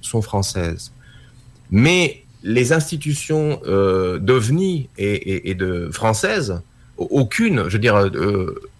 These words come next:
c'est, c'est, bah, je veux dire, il y a pas d'au-, il y a pas d'autre mot, et ils tournent le dos. Tu leur écris, tu leur envoies un dossier de presse, tu leur expliques un peu ce que t'as vécu, tu leur dis que tu as des preuves. Donc, euh,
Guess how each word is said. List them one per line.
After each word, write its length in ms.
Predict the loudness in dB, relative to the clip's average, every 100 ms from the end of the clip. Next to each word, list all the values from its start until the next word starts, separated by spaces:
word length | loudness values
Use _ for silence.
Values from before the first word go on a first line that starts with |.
| -20
c'est, 260 | -10 -4 -4
c'est, 300 | -2 -2 -2
bah, 200 | 0 -2
je 60 | 0
veux 60 | 0
dire, 120 | 2
il 40 |
y 40 | 2
a 40 |
pas 140 | 2
d'au-, 100 | 0
il 40 | 2
y 40 |
a 40 | 2
pas 80 |
d'autre 200 | 2 2
mot, 220 | 2 2 4
et 60 |
ils 120 | 0
tournent 300 | 0 0 2
le 100 | 2
dos. 220 | 2 0 -4 -14 -16
Tu 120 | -2 4
leur 160 | 4
écris, 600 | 4 0 0 2 0 -2 -8 -20 -10
tu 120 | 0
leur 100 | 2
envoies 340 | 4 4 4
un 160 | 4 2
dossier 300 | 0 -2 -4
de 60 | -6
presse, 560 | -2 0 0 -4 -6 -10 -20 -10
tu 120 | 0
leur 160 | 2 2
expliques 460 | -2 -4 -4 -2
un 80 | -2
peu 180 | 0 -2
ce 80 | -2
que 80 |
t'as 140 | -2 0
vécu, 420 | 0 -2 -4 -6
tu 120 | 0
leur 160 | 0 2
dis 120 | -2
que 100 | 0
tu 260 | -4 0 0
as 60 |
des 140 | 2 -2
preuves. 360 | -2 -2 -2
Donc, 220 | 0 -2 0
euh, 140 | -2